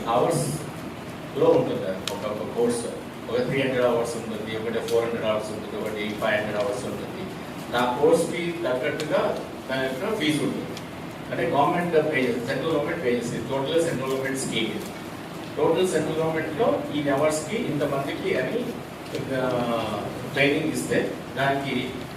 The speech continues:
సర్టిఫికెట్ ఇస్తారు. ఆ సర్టిఫికెట్ నుంచి వాళ్ళు అందరికీ ఉ-, ఉపాధి అవకాశాలు కలిగించడానికి కోసము అది ఉపయోగపడుతుంది. దాంట్లో భాగంగా అది లాస్ట్ టూ థౌజండ్ ట్వంటీ నుంచి అక్కడ ఒక ఏజెన్సీస్‌కి ఇస్తాయి,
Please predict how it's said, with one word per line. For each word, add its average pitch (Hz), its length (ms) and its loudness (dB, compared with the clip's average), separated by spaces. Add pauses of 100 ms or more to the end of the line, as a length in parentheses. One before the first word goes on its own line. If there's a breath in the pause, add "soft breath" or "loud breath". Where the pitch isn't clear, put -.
(100)
సర్టిఫికెట్ 147 560 4
ఇస్తారు. 120 280 2
ఆ 123 80 0
సర్టిఫికెట్ 156 460 0
నుంచి 156 280 0
వాళ్ళు 160 540 4 (240)
అందరికీ 165 480 2
ఉ-, 127 460 0
ఉపాధి - 300 6
అవకాశాలు 123 460 2
కలిగించడానికి 113 680 0
కోసము 107 560 -2 (100)
అది 151 100 0
ఉపయోగపడుతుంది. - 640 2 (600)
దాంట్లో 196 360 4
భాగంగా - 720 0 (280)
అది 123 140 0
లాస్ట్ 147 320 4
టూ 160 340 2
థౌజండ్ 160 320 4
ట్వంటీ 139 300 0
నుంచి 147 540 0 (760)
అక్కడ - 460 2 (600)
ఒక 127 400 4
ఏజెన్సీస్‌కి 180 640 4
ఇస్తాయి, 139 420 2